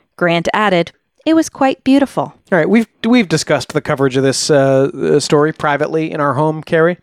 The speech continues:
Speaker 1: Of course. I said, "Hey, well, get a load of this."
Speaker 2: Yeah, the moment you saw it, um,
Speaker 1: Mm-hmm.
Speaker 2: I heard you go, "Hubba, hubba." And I was
Speaker 1: <laughs> Oh,
Speaker 2: like, "What,
Speaker 1: yeah.
Speaker 2: what is it?" Um, w-,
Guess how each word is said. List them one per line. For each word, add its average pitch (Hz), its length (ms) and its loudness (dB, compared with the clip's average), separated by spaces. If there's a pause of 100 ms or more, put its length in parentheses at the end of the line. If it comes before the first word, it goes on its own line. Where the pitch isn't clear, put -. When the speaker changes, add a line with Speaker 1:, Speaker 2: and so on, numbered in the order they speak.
Speaker 1:
Of 240 220 0
course. 170 260 0
I 214 120 -2
said, 190 180 0
"Hey, 220 300 4
well, 180 360 2
get 175 440 -2
a 247 40 2
load 240 200 4
of 175 100 2
this." 233 300 2
Speaker 2:
Yeah, 175 100 2
the 151 80 2
moment 160 300 0
you 139 100 -4
saw 139 320 0
it, - 180 -12
um, 127 440 -2
Speaker 1:
Mm-hmm. 165 440 -4
Speaker 2:
I 143 60 0
heard 147 180 0
you 139 60 -4
go, 131 140 0
"Hubba, 214 260 0
hubba." 120 400 -2 (300)
And 135 80 -4
I - 20 -2
was 190 140 0
Speaker 1:
<laughs> - 0 -
Oh, 220 60 2
Speaker 2:
like, 202 80 4
"What, 208 100 4
Speaker 1:
yeah. 180 80 2
Speaker 2:
what - 100 2
is 254 120 -2
it?" 123 140 -4 (720)
Um, 139 720 -4 (2000)
w-, 190 160 -12